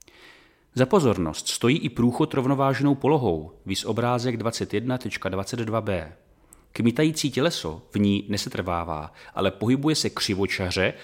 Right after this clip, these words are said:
po kružnici o poloměru R rovná se L. Proto se síly ani v tomto bodě trajektorie při pohybu nevyruší, neboť podle druhého Newtonova zákona F velké T minus F velké G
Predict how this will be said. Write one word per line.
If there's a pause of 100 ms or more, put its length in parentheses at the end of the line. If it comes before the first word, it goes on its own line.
(140)
po
kružnici
o
poloměru
R (180)
rovná
se
L. (680)
Proto
se
síly
ani
v
tomto
bodě
trajektorie
při
pohybu
nevyruší, (260)
neboť
podle
druhého
Newtonova
zákona (160)
F
velké
T
minus
F
velké
G